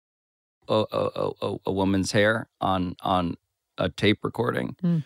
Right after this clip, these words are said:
Speaker 1: Um,
Speaker 2: <laughs>
Speaker 1: so I already feel like I made a mistake in wading into these waters.
Speaker 2: Well, Pablo, your hair looks amazing.
Speaker 1: Thank
Speaker 2: Are
Speaker 1: you.
Speaker 2: you still not washing it?
Speaker 1: Absolutely.
Speaker 2: Okay.
Speaker 1: Yep.
Speaker 2: How's your scalp feel?
Speaker 1: It's,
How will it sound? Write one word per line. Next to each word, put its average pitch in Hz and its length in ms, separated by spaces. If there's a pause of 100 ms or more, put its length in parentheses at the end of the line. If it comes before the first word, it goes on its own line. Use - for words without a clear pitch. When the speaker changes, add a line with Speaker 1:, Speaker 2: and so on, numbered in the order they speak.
(320)
Speaker 1:
Um, 82 520
Speaker 2:
<laughs> 240 40
Speaker 1:
so 85 300
I 90 200
already 95 400
feel 90 420
like 78 220
I 80 80
made 80 220
a - 40
mistake - 460
in - 120
wading 50 280
into - 160
these 50 220
waters. - 360
Speaker 2:
Well, 208 140
Pablo, 226 300
your 202 320
hair 190 240
looks 165 260
amazing. 160 760
Speaker 1:
Thank 160 260
Speaker 2:
Are 185 60
Speaker 1:
you. 196 60
Speaker 2:
you 196 60
still 196 280
not 180 220
washing 160 360
it? - 60
Speaker 1:
Absolutely. 90 580
Speaker 2:
Okay. 160 340 (460)
Speaker 1:
Yep. 175 160
Speaker 2:
How's 180 180
your 196 100
scalp 196 480
feel? 156 360 (240)
Speaker 1:
It's, - 480